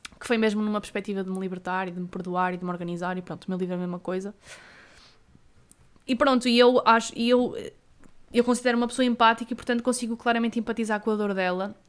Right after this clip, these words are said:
E houve algumas canções que, que, pá, que eu chorei, chorei muito na Por um Triz.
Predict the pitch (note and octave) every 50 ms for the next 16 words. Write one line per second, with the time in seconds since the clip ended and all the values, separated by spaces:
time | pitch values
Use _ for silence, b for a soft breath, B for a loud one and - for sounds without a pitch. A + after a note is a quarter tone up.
0 | _ B B B B B B B B B G#3+ A3 A3+ A3+ A3+ A3 G#3+ G#3+ A3 A3
1 | G#3+ G#3 G3+ G#3 G#3 G#3 - - G#3+ G#3 - - G#3 G3 F#3+ F#3 - - - G3
2 | F#3 F3+ F3 F3 - - - - - - - F#3+ F#3 - - F#3+ F#3+ F#3 G3 F#3+
3 | - G3+ G3 G3 G3 G3 G3 F#3+ F#3 F#3+ - F#3+ F#3 F3+ F#3 - - - G3 F#3+
4 | F#3 - G3 F#3+ F#3+ F#3+ F3+ - G3 G#3+ B3 - - -